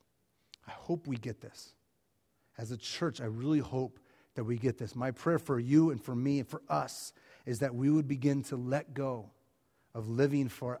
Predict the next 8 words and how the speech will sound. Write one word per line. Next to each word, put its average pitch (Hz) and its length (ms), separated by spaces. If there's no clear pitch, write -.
our 131 400
glory, 107 500
and 117 120
we 123 120
would 165 220
continue 135 840
in 120 180
increasingly 185 1120